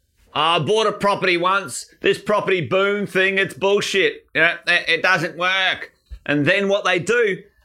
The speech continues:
unfortunately, is they, they reset and also devalue, uh, other properties around them because, because of their short-term good time Charlie thinking. Yep, they would sell quickly, absolutely, Yvonne.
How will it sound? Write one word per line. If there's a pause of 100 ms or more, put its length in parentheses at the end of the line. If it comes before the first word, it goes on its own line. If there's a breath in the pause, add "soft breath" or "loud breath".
unfortunately, (140)
is
they, (180)
they
reset
and
also
devalue, (840)
uh,
other
properties
around
them
because, (280)
because
of
their
short-term
good
time
Charlie
thinking. (640 soft breath)
Yep,
they
would
sell
quickly,
absolutely,
Yvonne.